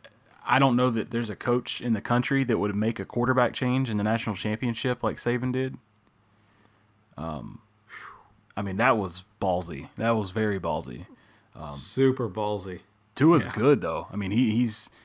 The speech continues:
Speaker 1: he's had, he had some playing time this year in garbage time. Uh, threw a pick six against Tennessee, by the way. Um, but, uh, <laughs> yeah, I mean, he, he sparked. I don't,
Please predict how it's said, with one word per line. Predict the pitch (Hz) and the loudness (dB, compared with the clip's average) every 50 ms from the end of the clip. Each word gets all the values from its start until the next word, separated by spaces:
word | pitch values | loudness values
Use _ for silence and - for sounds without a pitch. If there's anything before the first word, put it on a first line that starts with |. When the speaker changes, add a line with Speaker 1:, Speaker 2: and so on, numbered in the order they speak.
| _ _ _ | _ _ _
Speaker 1:
he's | - 123 110 | -2 -2 0
had, | 113 120 123 127 107 | 2 2 2 2 2
he | 110 131 147 | 2 4 6
had | 147 139 120 - | 6 6 4 4
some | - - - 131 | 2 2 4 4
playing | - 127 127 127 117 | 4 4 4 4 4
time | 120 127 123 123 | 2 2 2 2
this | 123 117 - - | 2 0 0 0
year | 127 123 | 2 2
in | 113 104 | 2 2
garbage | 95 98 101 107 107 110 - - - | 2 2 2 2 0 -2 -4 -2 2
time. | 120 113 113 110 107 107 - _ _ _ _ _ _ _ _ _ _ _ - | 2 4 4 4 2 0 -4 _ _ _ _ _ _ _ _ _ _ _ -6
Uh, | 101 95 87 | -4 -4 -2
threw | - 123 120 | 2 2 2
a | 101 | 4
pick | - 110 90 - | 4 4 2 2
six | - 117 104 - - | -2 -2 -2 -2 -4
against | 87 95 87 - - | -8 -6 -8 -6 -4
Tennessee, | 113 98 90 - - 98 | -4 -4 -2 -2 -2 -4
by | 92 87 85 82 | -4 -4 -6 -8
the | 82 | -8
way. | 82 85 85 82 _ _ _ _ _ _ _ _ _ _ - | -8 -10 -10 -12 _ _ _ _ _ _ _ _ _ _ -14
Um, | - 90 87 85 82 82 82 82 - _ _ _ _ _ _ _ _ _ _ _ - - - - - - _ - | -12 -10 -10 -10 -10 -10 -12 -14 -16 _ _ _ _ _ _ _ _ _ _ _ -20 -20 -20 -20 -20 -20 _ -10
but, | - 98 92 - - - | -10 -10 -10 -10 -8 -8
uh, | 95 87 85 85 85 85 82 87 - _ | -6 -4 -4 -4 -6 -8 -10 -14 -18 _
<laughs> | - - - _ _ _ - - - - _ _ _ _ _ _ _ - | -10 -10 -10 _ _ _ -20 -20 -20 -20 _ _ _ _ _ _ _ -4
yeah, | 120 120 113 98 92 - | -2 -2 -2 -2 -4 -4
I | 107 | -4
mean, | 107 104 98 | -4 -2 -2
he, | 110 120 123 110 - - - - _ - - - - - - - - - - - - - - - _ _ - - - | 0 0 0 0 -2 -6 -12 -20 _ -20 -18 -16 -16 -16 -16 -18 -18 -20 -20 -20 -20 -20 -20 -20 _ _ -18 -12 -10
he | 104 107 147 | -4 -2 0
sparked. | 139 - - - - 120 120 135 - - | -2 -2 -4 -2 0 2 2 2 2 0
I | 95 127 | 2 4
don't, | 156 160 - | 4 4 4